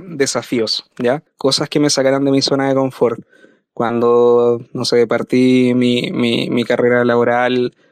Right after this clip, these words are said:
como desarrollador, llegué a un punto en el cual estaba en una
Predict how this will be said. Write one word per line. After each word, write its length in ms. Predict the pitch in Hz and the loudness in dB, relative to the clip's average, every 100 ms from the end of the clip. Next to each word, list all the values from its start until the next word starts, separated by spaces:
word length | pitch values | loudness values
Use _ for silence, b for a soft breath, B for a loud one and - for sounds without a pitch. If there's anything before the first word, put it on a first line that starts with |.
| _ | _
como 260 | - 117 117 | -4 0 0
desarrollador, 760 | 117 120 117 117 113 120 190 - _ _ _ _ - | 0 -2 0 2 2 2 0 -8 _ _ _ _ -4
llegué 180 | 110 113 | 0 0
a 40 | |
un 80 | 117 | 0
punto 280 | 127 123 127 | -2 0 0
en 60 | |
el 120 | 123 | -2
cual 500 | - 127 123 123 139 - - | 0 0 2 0 -4 -12 -20
estaba 420 | 196 - 123 120 | -20 -8 -4 -2
en 60 | 120 | 0
una 240 | 120 | -2